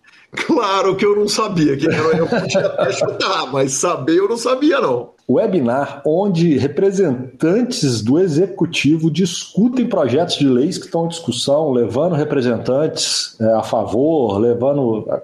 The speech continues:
Speaker 2: imagino eu que até contra, <laughs> nunca vi também.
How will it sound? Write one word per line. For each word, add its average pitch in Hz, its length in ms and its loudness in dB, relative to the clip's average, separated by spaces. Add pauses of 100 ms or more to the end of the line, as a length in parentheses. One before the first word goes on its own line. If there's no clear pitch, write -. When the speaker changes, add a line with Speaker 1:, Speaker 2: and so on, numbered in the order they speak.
(280)
Speaker 2:
imagino 110 540 2
eu 139 100 0
que - 100 -6
até - 180 -4
contra, - 480 -4 (100)
<laughs> - 140 -2
nunca - 260 -4
vi 170 300 -2
também. 117 280 -2